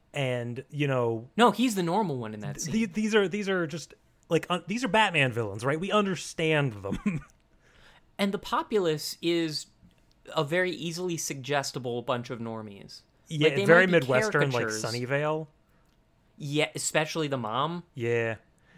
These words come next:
Speaker 1: They're
Speaker 2: Yeah,
Speaker 1: all
Speaker 2: the
Speaker 1: just
Speaker 2: big,
Speaker 1: like,
Speaker 2: the
Speaker 1: "Oh,
Speaker 2: big,
Speaker 1: okay, everything's
Speaker 2: the
Speaker 1: fine."
Speaker 2: big pinched cheeks kind of thing, yeah. But, like, in the, in the part where he does the Cuban Pete thing,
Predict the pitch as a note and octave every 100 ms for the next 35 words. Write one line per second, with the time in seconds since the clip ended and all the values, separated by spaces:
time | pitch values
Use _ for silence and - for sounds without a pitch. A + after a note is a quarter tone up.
0 | _ - D#3 F3 E3+ C#3 F3+ - A#3+ C#4+
1 | C#4 C#4 B3+ A#3+ G3+ A3 A3 A3 A#3 E3
2 | C3+ D#3+ C#3 D#3 C#3+ - - - - B2+
3 | C3 - - - C#3+ C3+ D#3 D3+ D3+ D3
4 | A#2+ A#2+ B2 - - _ _ _ _ _
5 | D#3 D#3+ D3+ - _ _ _ _ _ -
6 | G#2 C#3+ - - E3+ F3+ E3+ C#3+ E3 E3
7 | D#3+ - F3+ E3+ D#3+ E3 D#3+ C#3+ - F3+
8 | D3+ C#3 F#3+ G3+ D#3+ C3 A#2+